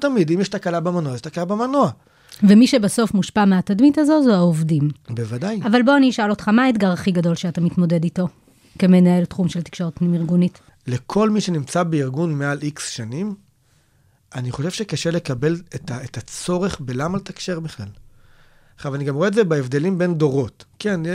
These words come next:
Speaker 1: מי שהוא מנהל מגיל מסוים, או, או, או, אני לא, לא רוצה להיכנס רגע לגיל, אנשים שמגיעים מתרבויות מסוימות, לא, לא מבינים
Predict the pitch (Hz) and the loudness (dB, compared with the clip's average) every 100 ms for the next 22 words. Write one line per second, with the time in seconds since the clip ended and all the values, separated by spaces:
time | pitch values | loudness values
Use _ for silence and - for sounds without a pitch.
0 | 196 185 190 208 208 180 160 156 175 170 | -8 -6 -4 -2 0 0 0 2 2 2
1 | 147 139 160 180 165 - 156 165 151 147 | -2 0 0 0 -2 -2 -2 -2 -4 -4
2 | 143 143 131 - - _ - 156 208 190 | -4 -4 -8 -10 -20 _ -6 -2 0 0
3 | 196 190 208 196 160 151 175 147 139 165 | 0 0 0 -2 -4 -2 -2 -2 -2 0
4 | 226 185 180 - 156 226 208 185 190 202 | 0 -2 -4 -6 -6 -6 -6 -2 -2 -2
5 | 196 135 147 180 180 160 165 160 170 190 | -4 -6 -4 -4 -4 -4 -4 -2 -4 -2
6 | 175 170 | -4 -2